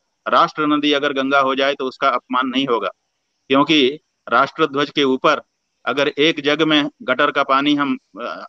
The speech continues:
ले करके फेंक दें, तो शायद हमको arrest करके जेल में बंद कर दिया जाएगा। ये माना जाएगा कि हमने राष्ट्र ध्वज का अपमान किया, लेकिन करोड़ों लीटर गटर का पानी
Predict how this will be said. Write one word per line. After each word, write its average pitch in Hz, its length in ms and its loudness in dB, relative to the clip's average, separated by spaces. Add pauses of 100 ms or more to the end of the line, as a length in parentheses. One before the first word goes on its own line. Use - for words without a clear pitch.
(140)
ले 139 180 2
करके 143 440 -2
फेंक - 360 -6
दें, 135 160 0 (400)
तो 135 60 -6
शायद 135 300 0
हमको 135 220 0
arrest 147 380 -2
करके 135 300 -2
जेल 131 200 0
में 139 160 -4
बंद 135 180 0
कर 135 160 -2
दिया 139 220 2
जाएगा। 120 380 0 (440)
ये 117 60 0
माना 139 260 2
जाएगा 143 360 0
कि 135 100 -6
हमने 131 240 -4
राष्ट्र 127 300 0
ध्वज 131 260 -6
का 131 100 0
अपमान 135 380 0
किया, 127 280 0 (480)
लेकिन 135 360 0 (480)
करोड़ों 185 380 2
लीटर 160 320 0 (1300)
गटर 139 340 0
का 151 140 0
पानी 139 340 0